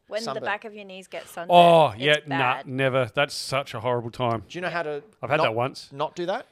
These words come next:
Speaker 3: Don't get sunburnt.
Speaker 2: Be like me and just stay away from the sun.
Speaker 3: Just stay inside and become a golem.
Speaker 2: Darkness is your friend.
Speaker 1: But you should get sun because you need vitamin D. So
Speaker 3: It's
Speaker 1: I think
Speaker 3: true.
Speaker 1: we should be encouraging people
Speaker 2: I get
Speaker 1: to
Speaker 2: enough
Speaker 1: get their
Speaker 2: vitamin
Speaker 1: vitamin
Speaker 2: D.
Speaker 1: D, Ben.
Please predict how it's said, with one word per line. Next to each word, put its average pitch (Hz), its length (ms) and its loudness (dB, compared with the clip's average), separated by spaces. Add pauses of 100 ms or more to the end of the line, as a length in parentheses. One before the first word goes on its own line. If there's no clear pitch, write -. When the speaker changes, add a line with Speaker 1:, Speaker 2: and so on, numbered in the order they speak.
(240)
Speaker 3:
Don't 131 180 -2
get 123 180 -6
sunburnt. 135 400 -4 (180)
Speaker 2:
Be 170 100 -4
like 143 200 0
me 151 180 -10
and 139 100 -18
just 127 140 -18 (140)
stay - 180 -10
away 156 160 -10
from 143 140 -18
the 127 60 -16
sun. - 280 -12
Speaker 3:
Just - 140 -12
stay 135 160 0
inside 131 500 -4
and 113 100 -12
become 120 220 -6
a 113 60 -8
golem. 113 460 -2 (140)
Speaker 2:
Darkness 143 540 -4
is 117 100 -12
your 123 120 -8
friend. 131 500 -10
Speaker 1:
But 240 80 -4
you 247 160 -8
should 240 280 -8
get - 280 -8
sun 185 300 -14
because 185 280 -20
you 190 80 -20
need 185 240 -18
vitamin 170 440 -12
D. 143 340 -18 (220)
So - 80 -14
Speaker 3:
It's - 100 -14
Speaker 1:
I - 40 -18
think 202 80 -14
Speaker 3:
true. 123 100 -6
Speaker 1:
we 107 80 -8
should - 240 -18
be 196 140 -18
encouraging 180 600 -16
people 214 240 -6
Speaker 2:
I 185 80 6
get 214 80 6
Speaker 1:
to 185 80 2
Speaker 2:
enough 170 200 4
Speaker 1:
get 170 80 -4
their 156 80 6
Speaker 2:
vitamin 139 260 2
Speaker 1:
vitamin 120 160 -4
Speaker 2:
D. 160 80 -14
Speaker 1:
D, 156 120 -20
Ben. 143 180 -20